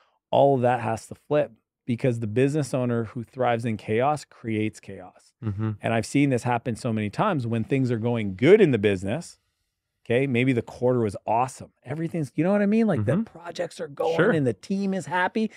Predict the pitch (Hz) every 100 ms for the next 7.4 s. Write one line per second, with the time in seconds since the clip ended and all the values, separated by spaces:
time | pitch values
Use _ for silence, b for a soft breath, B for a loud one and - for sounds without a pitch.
0 | B - 127 135 131 113 113 123 123 123
1 | 123 123 120 110 - 123 113 117 123 120
2 | 120 117 117 113 113 113 113 117 359 359
3 | 113 120 131 123 127 - 120 117 113 113
4 | 113 113 110 113 113 107 135 127 120 123
5 | - 127 - 143 139 131 131 120 117 80
6 | 95 _ 143 151 156 160 151 156 - 160
7 | 165 190 208 -